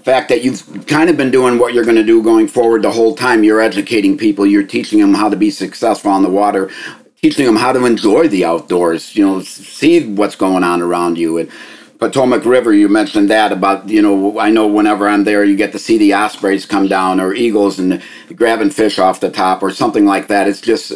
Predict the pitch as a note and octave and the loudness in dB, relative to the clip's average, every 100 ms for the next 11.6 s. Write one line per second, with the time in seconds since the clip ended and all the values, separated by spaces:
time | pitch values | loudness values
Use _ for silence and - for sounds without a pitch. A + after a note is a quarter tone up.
0 | G#2 A2 A#2 C3+ - B2+ B2+ G#2+ F#2+ F#2+ | -6 -4 -4 -4 0 -2 0 -4 -2 0
1 | F#2+ F2+ A2+ A2+ - B2 A2+ F#2+ G#2 G#2+ | -2 -2 -2 -2 2 2 2 2 0 0
2 | G#2+ G2 F#2 F2+ - A2+ G2 A#2+ A2 A2 | 0 0 0 -2 -4 -2 2 2 2 0
3 | G2 - - - D3 E3 D3+ - D3+ C#3+ | -6 -10 -20 -4 -2 2 0 2 2 2
4 | C3 A2 A2 - C#3 B2 A2 - C3 B2 | 0 0 -4 -2 0 2 0 0 0 2
5 | A2 G#2 A2 - A#2+ G2 A2+ B2 C3 C#3 | 0 0 -2 0 -2 0 0 2 2 2
6 | D3 - - - - C3 B2+ - C3+ C3 | -2 -16 -20 -10 -2 0 0 -2 -4 0
7 | A#2+ A#2+ A2 A2 A2+ A#2 A2 C3 - A2 | 0 0 0 0 0 0 0 -2 -2 0
8 | G#2+ A2+ A#2 G#2 A2 A2 A#2 G2+ F#2+ - | 2 2 2 0 0 0 0 -2 -2 -6
9 | - - _ _ - G3+ E3 - F3 A#2 | -20 -20 _ _ -2 0 0 0 0 0
10 | B2 G#2+ G2+ - F#3 E3 G2 - G2+ G2+ | 0 0 -2 -2 -2 -2 -6 -2 2 4
11 | G#2+ G#2+ - G#2 G2 | 4 2 2 0 0